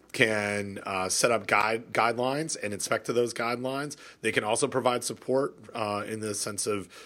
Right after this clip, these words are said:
um, technical support and, and interpretation of regulation. But, but ultimately, food safety lies with the people that make the food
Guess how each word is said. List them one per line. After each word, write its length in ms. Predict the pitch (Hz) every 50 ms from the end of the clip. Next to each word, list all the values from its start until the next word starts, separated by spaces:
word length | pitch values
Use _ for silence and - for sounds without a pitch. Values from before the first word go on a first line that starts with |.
| - - _ -
um, 640 | 107 104 101 98 98 101 101 95 90 95 95 98 -
technical 380 | - - 139 - 143 117 120 127
support 440 | - - 110 - 131 123 123 120 117
and, 280 | 110 107 107 101 101
and 320 | - 104 107 107 104 101 - - - - - - _ _ -
interpretation 640 | 151 143 135 151 143 127 135 - 127 117 - - 113
of 80 | 101
regulation. 720 | 101 101 95 98 95 107 120 151 160 - - 156 156 151 131 - - - - - - - 131 107 -
But, 280 | - 139 123 120 - -
but 120 | 143 131
ultimately, 460 | 135 147 156 - 170 175 147 135 127
food 220 | 123 127 139 127 -
safety 220 | 139 120 123 131
lies 420 | 113 107 104 104 107 101 104 -
with 120 | - 117 -
the 80 | -
people 200 | 104 120 120 123
that 100 | 123 123
make 180 | 113 117 110 -
the 80 | - -
food 300 | - 104 - - -